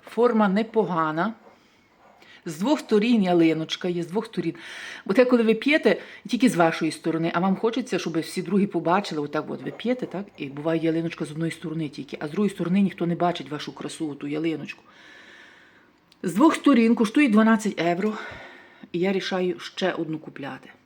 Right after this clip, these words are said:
І не, не дуже вона мені подобається, що вона ото золото, таке все блистить. Я отаке дорого-багато, я дуже це сильно не люблю.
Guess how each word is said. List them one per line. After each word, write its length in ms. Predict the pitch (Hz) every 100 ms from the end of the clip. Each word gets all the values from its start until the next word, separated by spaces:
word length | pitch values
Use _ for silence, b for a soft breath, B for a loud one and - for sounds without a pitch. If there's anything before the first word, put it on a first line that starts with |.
| _ _ B B B B B B B B B B _ -
І 320 | 175 170 165
не, 260 | 175 202
не 180 | 214 233
дуже 240 | 220 277 247
вона 200 | 233 233
мені 160 | 226
подобається, 600 | 214 208 254 226 214 202
що 140 | - 190
вона 440 | 196 202 220 208
ото 280 | 175 - 180
золото, 540 | 147 196 269 254 226
таке 220 | 202 190 180
все 180 | -
блистить. 440 | 180 175 175 185 170
Я 160 | 190
отаке 420 | 208 202 180 196 180
дорого-багато, 800 | 196 196 185 180 180 214 254
я 120 | 190 165
дуже 200 | 170 175
це 200 | - 180
сильно 300 | 190 180 180
не 120 | 185
люблю. 360 | 175 143 143